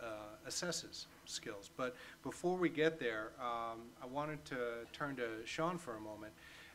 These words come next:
and, and sort of get a, a, a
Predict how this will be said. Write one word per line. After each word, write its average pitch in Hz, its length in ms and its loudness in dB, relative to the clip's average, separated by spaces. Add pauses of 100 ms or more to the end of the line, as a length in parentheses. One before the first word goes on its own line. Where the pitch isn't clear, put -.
(140)
and, 127 680 2 (120)
and 131 200 -4
sort 165 260 2
of 143 160 2 (460)
get 143 160 4
a, 127 320 6 (260)
a, 113 300 0 (500)
a 120 60 -8